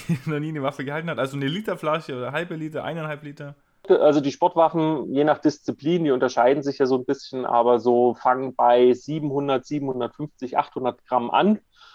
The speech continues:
Speaker 2: und gehen normalerweise jetzt bei Pistolendisziplin maximal, maximal auf, ja, eintausendzweihundert, eintausenddreihundert Gramm. Deswegen ist da so ein,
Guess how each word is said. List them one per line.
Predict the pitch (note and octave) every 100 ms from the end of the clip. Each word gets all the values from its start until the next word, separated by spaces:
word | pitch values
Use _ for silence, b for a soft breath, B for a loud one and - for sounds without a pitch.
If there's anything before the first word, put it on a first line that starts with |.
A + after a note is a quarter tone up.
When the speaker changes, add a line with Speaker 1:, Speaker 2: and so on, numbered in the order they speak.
| b
Speaker 2:
und | - C3+
gehen | - D#3+ F3
normalerweise | C#3 B2 C#3+ C#3+ C3+ C#3
jetzt | C3+ -
bei | A#2+ A#2
Pistolendisziplin | - A#2 - E3 F3+ D3+ - C3+ - D3+
maximal, | C#3 C#3 - C3+ B2 B2 B2 B2 B2
maximal | A#2 B2+ - C3 B2 A#2+ G#2+
auf, | A2+ - - _ _ _
ja, | A#2+ - - _ _
eintausendzweihundert, | B2+ B2 B2+ B2 A#2 - - B2+ C#3+ C3+ B2+
eintausenddreihundert | A#2+ B2 A2+ A2 G#2 - D#3+ F#3 D3 -
Gramm. | - D3
Deswegen | C3 A#2+ B2
ist | B2+ -
da | A#2+
so | A#2
ein, | A#2